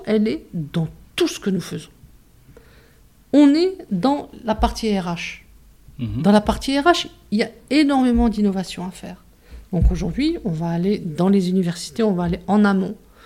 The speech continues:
Speaker 1: on va aller planter des graines pour les récupérer par la suite. Donc l'innovation, elle doit être partout,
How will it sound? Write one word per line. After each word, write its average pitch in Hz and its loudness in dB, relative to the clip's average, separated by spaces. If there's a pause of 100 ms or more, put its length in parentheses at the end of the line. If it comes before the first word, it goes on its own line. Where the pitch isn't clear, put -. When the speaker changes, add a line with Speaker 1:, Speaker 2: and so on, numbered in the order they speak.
(220)
Speaker 1:
on 170 -4
va 160 -4
aller 160 -2
planter 208 2
des 190 2
graines 196 0 (160)
pour 180 -8
les 170 -4
récupérer 185 -8 (260)
par 165 -6
la 170 -4
suite. - -16 (320)
Donc 254 0 (440)
l'innovation, 240 2
elle 202 -2
doit 202 -2
être - -8 (460)
partout, - -10